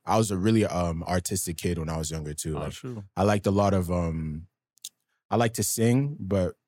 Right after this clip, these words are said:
Speaker 1: like, before I made music, I loved, like, just dancing, you know, acting, just anything within the arts and, like, performing was, like, kinda my thing. Like, I really loved performing, so.
Speaker 2: Yeah, man. Um,
Speaker 1: Yeah.
Speaker 2: I know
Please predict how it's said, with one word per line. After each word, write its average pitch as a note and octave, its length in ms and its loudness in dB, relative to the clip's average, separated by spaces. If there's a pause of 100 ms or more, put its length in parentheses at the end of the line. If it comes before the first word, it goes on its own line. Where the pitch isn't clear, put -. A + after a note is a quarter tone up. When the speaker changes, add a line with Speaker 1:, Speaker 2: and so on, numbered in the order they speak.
(120)
Speaker 1:
like, F#2+ 180 0
before G2+ 260 0
I G2+ 100 4
made F#2 200 0
music, G2+ 400 2
I F#2 80 2
loved, F2+ 420 0
like, E2 300 -4
just - 580 -4 (680)
dancing, A2+ 720 4
you G2 100 4
know, G2 180 4
acting, G2 680 2
just F#2 260 -2
anything G#2 320 2
within F#2+ 280 2
the E2+ 100 2
arts F#2 320 2
and, F2 100 -2
like, E2 160 -2
performing G#2+ 560 4
was, F#2 140 0
like, F2 160 -6
kinda F#2 160 -8
my E2 160 -10
thing. E2 280 -14
Like, D#2+ 140 -12
I E2 60 -6
really F2 260 -4
loved F2 240 -6
performing, D#2+ 460 -8
so. D2+ 300 -10 (280)
Speaker 2:
Yeah, B2+ 100 -6
man. A2+ 320 -6
Um, G2+ 280 -2
Speaker 1:
Yeah. D2+ 260 -4 (520)
Speaker 2:
I C3 100 2
know D3+ 240 2